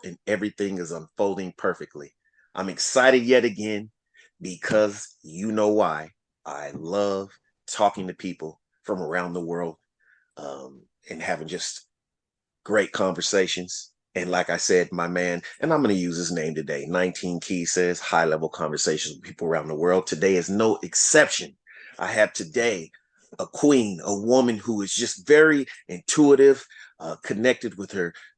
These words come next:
spirit, her mind, and just she assists people in becoming intimate with their infinite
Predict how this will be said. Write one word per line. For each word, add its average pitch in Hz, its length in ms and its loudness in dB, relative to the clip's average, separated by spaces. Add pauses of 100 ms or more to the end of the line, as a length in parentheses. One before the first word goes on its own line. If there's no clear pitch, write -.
(260)
spirit, 123 600 6
her 98 80 -8
mind, 117 580 2
and 107 140 -6
just - 380 -2 (840)
she 117 360 0
assists - 440 4
people 139 360 2
in 110 80 0
becoming 110 480 -2 (100)
intimate 127 440 -2
with 107 180 -10
their 98 320 2 (680)
infinite 135 500 2